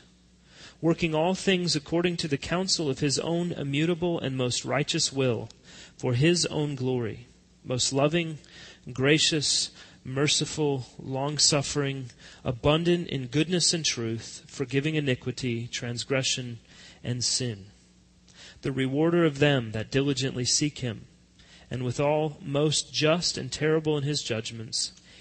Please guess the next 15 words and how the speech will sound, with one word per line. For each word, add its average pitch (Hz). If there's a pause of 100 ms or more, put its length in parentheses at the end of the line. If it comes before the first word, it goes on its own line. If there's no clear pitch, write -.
(120)
hating 127
all 135
sin, 110 (460)
and 120
who 123
will 123
by 120
no 127
means 135
clear 117 (720)
the 113
guilty." 110 (2250)
So 156
as 170
we, 147